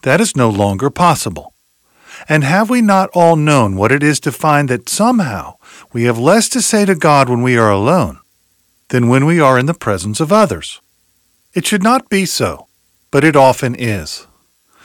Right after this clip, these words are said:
So that it is when we have left the realm of activities and outward dealings with other people and are alone with God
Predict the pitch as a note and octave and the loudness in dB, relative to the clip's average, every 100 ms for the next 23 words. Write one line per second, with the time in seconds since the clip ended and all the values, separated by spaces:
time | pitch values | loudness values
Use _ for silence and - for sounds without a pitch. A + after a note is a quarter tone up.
0 | - - - G3 F#3 F3 C#3+ F3 F#3+ F#3 | -20 -20 -2 2 4 4 2 2 0 2
1 | C#3+ A2+ G#2+ E2 B2 G#2 E3+ F#3+ - A2+ | -2 0 -2 -2 -4 0 0 0 -2 -4
2 | B2 G3 F3+ A2 G2+ F#2 - E3 D3+ D3+ | 0 2 2 -2 -4 -6 -2 0 2 0
3 | C#3+ A#2 A2+ D#3 D#3 C3+ A#2 F#2+ D#3+ C#3 | -2 -4 -4 0 0 0 -6 0 0 2
4 | A2 F#2 G2 F#2 F2 C#3+ D3+ - G#2+ - | -2 -2 -2 -4 -6 -4 -4 -4 -8 -8
5 | _ _ _ _ _ B2 A#2 A2+ A#2 D#3+ | _ _ _ _ _ 0 2 4 4 2
6 | E3 D3+ - B2 G#2+ D#2+ D2 | 2 0 -4 0 0 0 -10